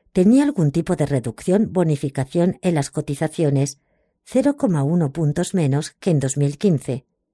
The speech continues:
En dos mil dieciséis, el porcentaje de asalariados con discapacidad con la modalidad de contrato específico de discapacidad se situó en el veintiocho coma siete por ciento, como en dos mil quince.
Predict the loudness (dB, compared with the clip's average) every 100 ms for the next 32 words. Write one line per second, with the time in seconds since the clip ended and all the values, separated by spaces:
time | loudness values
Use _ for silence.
0 | _ _ _ _ _ 2 2 2 0 0
1 | 0 -2 -2 0 0 0 _ _ _ -2
2 | 0 0 0 0 0 -2 -2 -2 0 -2
3 | -2 -2 -2 -2 -4 -4 -4 -4 -4 -4
4 | -4 -2 -4 -4 _ _ -2 0 2 2
5 | 0 -2 -4 -2 -2 -2 -2 -2 -2 -2
6 | -4 -4 -4 -4 -4 -6 -4 -4 -2 -2
7 | -4 -4 -6 -6 -6 -2 -2 -4 _ _
8 | _ _ -2 0 0 -4 0 2 0 -2
9 | 0 2 2 2 0 0 -2 -2 -4 -2
10 | -2 -2 -4 -2 -4 -2 -2 0 -4 -8
11 | _ _ _ _ -2 2 4 2 0 0
12 | 0 0 -2 -2 -2 -8